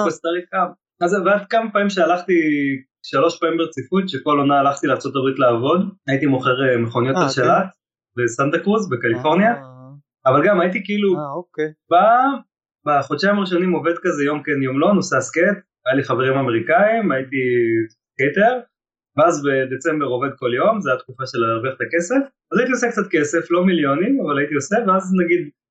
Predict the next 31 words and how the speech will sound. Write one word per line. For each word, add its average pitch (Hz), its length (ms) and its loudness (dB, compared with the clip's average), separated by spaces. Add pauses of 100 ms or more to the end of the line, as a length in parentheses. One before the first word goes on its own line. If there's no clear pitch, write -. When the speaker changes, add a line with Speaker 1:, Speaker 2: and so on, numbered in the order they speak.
(120)
Speaker 1:
אז 147 100 2
עם 156 80 2
הכסף 196 420 -2
הזה, 185 180 2 (140)
פעם 196 180 2
אחת 185 300 -2
טסתי 170 280 -4
לקוסטה 143 360 -4
ריקה, 240 340 0 (180)
פגשתי 156 340 -2 (120)
חברים 135 320 2
מהבית, 190 640 2
ואז 147 320 -2
פגשתי 143 360 -2
אתכם 135 280 -4
בברצלונה. 117 720 0 (520)
Speaker 2:
אה, 151 340 -6 (140)
וואלה, 143 320 -4
אז 123 180 -20
כזה 120 160 -8 (220)
טיול 156 300 2
בעולם, 147 520 4
אפשר 123 180 -10
להגיד, 120 500 -10
ארצות 127 220 -2
Speaker 1:
כן, 349 200 6
Speaker 2:
הברית, 320 200 2
Speaker 1:
כי - 60 -4 (120)
Speaker 2:
קוסטה 175 160 -6 (100)
ריקה, 151 300 -4 (380)
אירופה. 143 460 -2